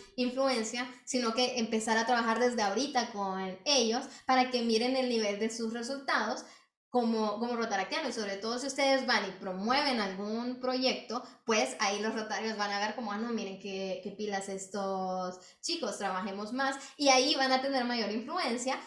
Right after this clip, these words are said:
para después, cuando vayan a dar alguna opinión, ya siendo rotarios, es como, "No, es cierto, recuerden aquella vez que trabajamos con ellos, que sí lo hacían de manera distinta, pero lo hacían bastante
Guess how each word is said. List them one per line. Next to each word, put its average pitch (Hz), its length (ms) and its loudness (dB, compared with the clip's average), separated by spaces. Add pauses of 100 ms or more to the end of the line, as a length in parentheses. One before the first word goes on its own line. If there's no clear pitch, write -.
(140)
para 262 300 6
después, 269 880 0 (380)
cuando 220 580 4
vayan 208 480 4
a 190 160 2
dar 214 220 8
alguna 190 320 -2
opinión, 247 320 0 (180)
ya 214 180 2
siendo 185 280 -6
rotarios, 220 480 -2
es 202 140 -10
como, 214 180 -6
"No, 214 140 -2
es 208 100 0
cierto, 208 260 -2
recuerden 202 360 -4
aquella 202 320 -4
vez 208 100 -6
que 208 100 -8
trabajamos 190 420 -8
con 214 140 -6
ellos, 208 260 -4 (300)
que - 380 0
sí 226 140 2
lo 226 100 6
hacían 226 240 0
de 220 80 2
manera 202 320 0
distinta, 220 460 -2
pero 190 160 -2
lo 180 80 -2
hacían 175 320 -6
bastante 175 840 -8